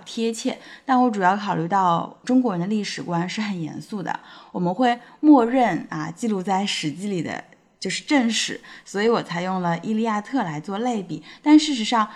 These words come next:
《史记》的一开始，就它的开篇也是有神话成分的，而且司马迁他就是把这些神话来当做史料来看。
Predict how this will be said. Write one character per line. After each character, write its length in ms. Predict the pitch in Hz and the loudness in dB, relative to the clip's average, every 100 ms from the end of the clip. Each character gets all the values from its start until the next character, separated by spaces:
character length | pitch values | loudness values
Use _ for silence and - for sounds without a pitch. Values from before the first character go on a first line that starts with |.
| - | -12
《史 320 | - - 165 | -6 -4 -4
记》 300 | 143 - 285 214 | -6 -4 -2 -2
的 160 | - - | -4 -8
一 80 | 202 | -10
开 340 | - 233 240 | -8 -6 -4
始， 240 | 254 - 180 | -4 -6 -10
就 80 | |
它 160 | 175 190 | -10 -10
的 100 | 220 | -10
开 280 | - 233 226 | -8 -4 -2
篇 320 | 226 226 220 | -2 -2 -2
也 160 | 202 - | -2 -6
是 200 | - 302 | -4 -2
有 180 | 220 170 | -2 -4
神 200 | 170 160 | -8 -8
话 180 | 185 185 | -8 -10
成 260 | - - | -10 -10
分 220 | 170 190 | -8 -8
的， 120 | 170 - - - | -8 -10 -14 -6
而 120 | - | -2
且 220 | 233 262 - - | 0 0 -2 -6
司 140 | - | 2
马 200 | 254 170 | 4 4
迁 300 | 160 208 196 | 0 0 0
他 120 | 214 226 | -2 -2
就 160 | 240 | -2
是 120 | 226 | -2
把 160 | 214 - | -4 -4
这 120 | 165 | -6
些 320 | 170 170 165 | -4 -2 -2
神 340 | 185 - 147 151 | -4 -6 -6 -4
话 200 | 208 190 | -4 -4
来 160 | 156 147 | -6 -6
当 220 | 165 170 | -4 -4
做 120 | 180 | -4
史 220 | 185 - | -6 -8
料 140 | 175 196 | -6 -6
来 180 | 185 - | -6 -12
看。 180 | - | -14